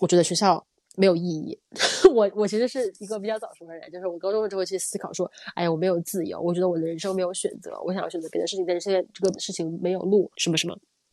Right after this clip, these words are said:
我记得我妈当时一句话跟我，给我的影响特别深刻，她就说：“你别提你自己有什么能力，然后有什么，呃，实力了，你有实力，你就可以把高考给我搞定。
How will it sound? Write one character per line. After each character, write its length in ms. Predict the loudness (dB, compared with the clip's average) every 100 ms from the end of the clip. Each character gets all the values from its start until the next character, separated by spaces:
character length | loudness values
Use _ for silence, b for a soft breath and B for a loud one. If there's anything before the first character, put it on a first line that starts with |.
| _
我 120 | 2 4
记 80 |
得 80 | 6
我 60 | 6
妈 100 | 4
当 100 | 4
时 80 | 2
一 60 |
句 100 | 0
话 140 | 0 2
跟 160 | 4
我， 100 | 4 2 -4 2
给 80 |
我 140 | 4 4
的 80 | 2
影 180 | 0
响 220 | -2 -4 -6
特 140 | -4
别 120 | -2
深 220 | -2 -4
刻， 100 | -6
她 80 | -2
就 80 | 2
说 200 | 2 2 2
：“你 100 | 0
别 220 | 4 4
提 180 | 4 0
你 120 | -2
自 120 | -2
己 120 | -2 0
有 120 | 0
什 120 | -2
么 80 | 0
能 120 | -2 0
力， 140 | 0
然 140 | 0 2
后 100 | 2
有 160 | 2
什 140 | -2 0
么， 120 | 0 B B B -2
呃， 140 | 0 4
实 300 | 6 6 4
力 120 | 2
了， 160 | -2 -6
你 120 | -2
有 140 | 0 0
实 240 | -2 -2
力， 200 | -2 -2
你 60 | -2
就 120 | -4
可 160 | -2 -2
以 80 | 0
把 140 | -2
高 140 | -4 -6
考 180 | -8
给 140 | -6 -6
我 20 |
搞 160 | -6 -8
定。 160 | -12